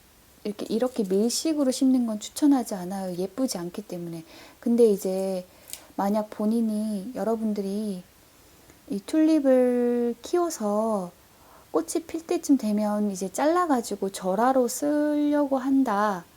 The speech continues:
하면은 이렇게 좁게 심으셔도 돼요. 어차피 좁게 심는다고 꽃이 안 피는 건 아니기 때문에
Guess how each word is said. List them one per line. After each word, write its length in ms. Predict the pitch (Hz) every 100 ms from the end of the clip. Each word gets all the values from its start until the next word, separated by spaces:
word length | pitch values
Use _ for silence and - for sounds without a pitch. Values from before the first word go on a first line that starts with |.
| - - - - - - - 208 240
하면은 640 | 294 311 311 294 349 359 -
이렇게 200 | 226 226
좁게 380 | 247 240 311 302
심으셔도 520 | 320 311 294 240 220
돼요. 420 | - 185 175 170 - _ - _ _ - - _ -
어차피 480 | 254 262 254 247 233 -
좁게 280 | 233 - 320
심는다고 600 | 311 302 294 285 254 233
꽃이 240 | 349 -
안 160 | 220 190
피는 240 | 247 226
건 100 | 226
아니기 240 | 180 180 190
때문에 380 | 196 196 247